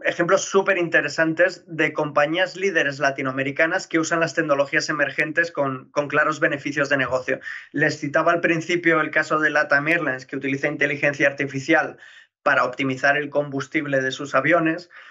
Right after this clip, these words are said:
pero verán también, leerán también sobre, sobre Itaú, un banco brasileño que es el mayor de la región, un banco grandísimo, que usa quantum computing para calcular la posible rotación de clientes en menos tiempo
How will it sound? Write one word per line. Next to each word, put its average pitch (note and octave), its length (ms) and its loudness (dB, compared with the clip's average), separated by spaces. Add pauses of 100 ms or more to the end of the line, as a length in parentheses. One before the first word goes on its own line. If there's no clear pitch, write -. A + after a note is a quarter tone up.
(160)
pero D3 180 2
verán D3 260 2
también, D#3+ 280 2
leerán D3 300 0
también D#3 220 0
sobre, C#3 440 2
sobre C#3+ 300 -2
Itaú, C#3 260 2
un D#3 320 -2
banco C#3+ 300 0
brasileño D3+ 640 2
que D#3 60 -2
es C3+ 100 -8
el B2+ 160 -6
mayor C3 360 0
de C#3+ 100 6
la C3+ 100 4
región, D#3 360 0
un C3 100 -2
banco B2 240 -2
grandísimo, C#3 580 2 (400)
que E3 80 2
usa E3 240 0
quantum E3+ 500 0
computing E3+ 720 -2
para C#3 240 2
calcular D3 480 0
la D3+ 140 0
posible D#3 400 0
rotación D3+ 560 0
de D#3 140 -2
clientes D3 600 -2
en C#3 100 0
menos D3 300 2
tiempo E3 480 0